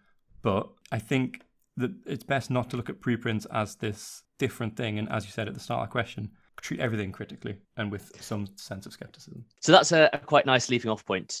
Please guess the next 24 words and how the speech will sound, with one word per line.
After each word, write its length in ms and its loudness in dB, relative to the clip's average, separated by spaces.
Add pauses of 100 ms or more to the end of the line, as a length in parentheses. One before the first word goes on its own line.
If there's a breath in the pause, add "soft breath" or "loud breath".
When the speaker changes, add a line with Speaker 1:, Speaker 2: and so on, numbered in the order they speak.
(100)
Speaker 2:
into 160 -14
talking 260 0
about 160 -2
peer 200 2
review 380 -4 (100)
sort 160 -12
of 100 -14
versus, 560 -2
um, 180 -16 (200)
preprints. 560 -10
So 160 -4
obviously 180 -6
we 60 0
all 100 0
know 120 2
there 120 -4
are, 240 -2
there 140 -2
are 100 2
in 80 -8
fact 260 -4
shortcomings 720 -12
of, 200 -12
uh, 100 -6